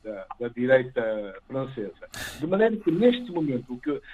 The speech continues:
o que aconteceu em França, e nós não podemos, de forma nenhuma, minimizar isso, eh, não só animou,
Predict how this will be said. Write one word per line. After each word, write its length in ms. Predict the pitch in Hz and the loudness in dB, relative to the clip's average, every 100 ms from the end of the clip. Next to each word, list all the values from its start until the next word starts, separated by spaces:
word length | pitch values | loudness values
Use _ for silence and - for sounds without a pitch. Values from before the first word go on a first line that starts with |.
| - | -8
o 100 | 170 | -4
que 80 | 185 | -2
aconteceu 520 | - 170 - 196 170 | 0 0 2 4 4
em 80 | 131 | 0
França, 520 | - 123 110 - 123 | -2 -4 -4 -4 -2
e 120 | 127 | 2
nós 320 | 143 156 123 | 2 2 0
não 220 | 147 220 214 | 0 0 0
podemos, 540 | 156 139 151 139 123 | -4 0 0 0 -4
de 80 | - | 0
forma 320 | 139 131 123 | 0 2 -2
nenhuma, 360 | 139 160 139 120 | -2 -2 -2 -2
minimizar 640 | 127 127 123 117 110 113 | 0 0 0 -2 -4 -6
isso, 340 | 190 - 117 131 - - - - - | -6 -8 -10 -12 -18 -20 -18 -18 2
eh, 300 | 156 165 170 | 6 6 4
não 280 | 175 262 277 - - | 4 6 6 0 2
só 280 | 147 110 - - _ _ _ _ - | 4 4 -2 -18 _ _ _ _ 2
animou, 640 | 190 196 170 151 117 - | 4 6 4 4 4 -2